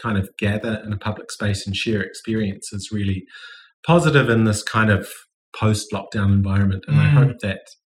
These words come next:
Speaker 1: it becomes a kind of, it's an, it's an interesting counterpoint to the Sydney Opera House in a sense, which is the building that launched a million postcards and is not terrifically functional inside.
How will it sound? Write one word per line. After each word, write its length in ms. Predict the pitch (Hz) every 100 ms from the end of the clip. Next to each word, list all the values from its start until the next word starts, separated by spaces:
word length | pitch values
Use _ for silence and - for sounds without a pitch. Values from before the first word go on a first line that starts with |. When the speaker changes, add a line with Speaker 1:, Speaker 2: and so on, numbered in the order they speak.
| _ _ _ _ _
Speaker 1:
it 100 | 117 - -
becomes 400 | 113 110 110 107
a 60 |
kind 240 | - 107 101
of, 160 | 95 - 131
it's 140 | 127
an, 140 | 151 156
it's 260 | 151 151
an 60 | 165
interesting 300 | 160 - 120
counterpoint 540 | 120 117 104 120 113 -
to 320 | 110 104 98 98 _ -
the 60 | -
Sydney 240 | 123 113
Opera 240 | 156 139
House 220 | 127 95 107
in 60 |
a 40 | 98
sense, 320 | 110 101 -
which 200 | - -
is 280 | 117 98 - - - - -
the 60 | -
building 240 | 127 131 113
that 100 | 123
launched 320 | 120 - -
a 20 |
million 240 | 110 101
postcards 560 | 101 190 180 160 135 123
and 80 | 120
is 140 | 113
not 260 | 143 - -
terrifically 680 | - 101 123 123 - 110 104
functional 640 | - 113 - - 101 92 -
inside. 580 | 143 139 - 95 98